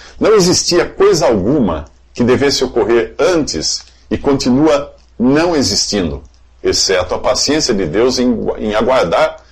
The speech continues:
que mais gente se converta. Porém, uma vez dada a ordem de partida, a Bíblia diz que isso acontecerá em um piscar de olhos. E depois?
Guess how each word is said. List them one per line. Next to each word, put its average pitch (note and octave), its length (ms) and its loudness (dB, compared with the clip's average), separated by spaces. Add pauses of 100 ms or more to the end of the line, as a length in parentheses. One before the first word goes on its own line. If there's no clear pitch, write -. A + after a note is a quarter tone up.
(140)
que - 100 -2
mais B2 300 2
gente G#2+ 260 0
se - 140 -4
converta. C#3 560 0 (680)
Porém, B2+ 440 2
uma A2+ 220 0
vez G#2+ 360 0
dada F2+ 340 2
a F2 40 2
ordem F2 500 0
de E2 100 -4
partida, D2+ 720 -4 (200)
a F#2 120 -4
Bíblia A2+ 500 -2
diz F#2+ 340 -2
que F#2+ 120 -6
isso G2+ 280 -4
acontecerá F#2+ 640 -2
em G#2+ 140 -2
um A#2+ 140 -2 (220)
piscar F2+ 440 -4
de D#2 120 -6
olhos. B1 540 -8 (280)
E - 40 -4
depois? G2 640 -2